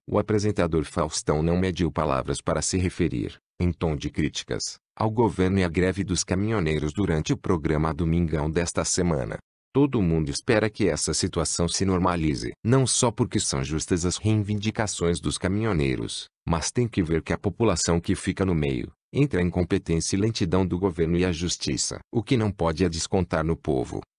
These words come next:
que já é maltratado e humilhado, disparou. Os dois lados têm que ter autocrítica. O governo, que poderia ter resolvido antes,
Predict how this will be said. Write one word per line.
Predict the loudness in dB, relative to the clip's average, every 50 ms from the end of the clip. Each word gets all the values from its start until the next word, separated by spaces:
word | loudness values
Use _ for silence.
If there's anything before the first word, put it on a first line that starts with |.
| _ -4
que | -4 -2
já | 0 2 2 2
é | 2
maltratado | 2 0 0 -2 -2 -4 -4 -4 -4 -4 -2 -2 0 0 0
e |
humilhado, | 2 2 2 2 2 0 0 -2 -4 -8 -14 _ _ _ -10
disparou. | -4 -4 -4 -2 -2 -2 -2 -2 -2 -4 -6 -8 -12 _ _ -4
Os | -4 -4
dois | 0 0 2 2 2 0 0
lados | 0 0 0 -2 -4 -6 -8 -4
têm | -2 -2 -2 0
que | 0 -2
ter | -2 0 0 0
autocrítica. | 0 0 0 -2 -4 -2 0 -2 -2 -2 -4 -8 -10 -10 -12 -14 -12 _ -4
O | -2
governo, | 2 2 2 2 2 0 -2 -2 -2 -6 -12 -12 _ _ _ _ -6
que | -6 -4
poderia | 0 0 0 2 2 0 2 0 -2
ter | 0 0 0 0
resolvido | 0 -2 -2 -2 -2 -4 -2 -2 -2 0 2 2
antes, | 2 0 0 -4 -6 -8 -8 -8 -10 -12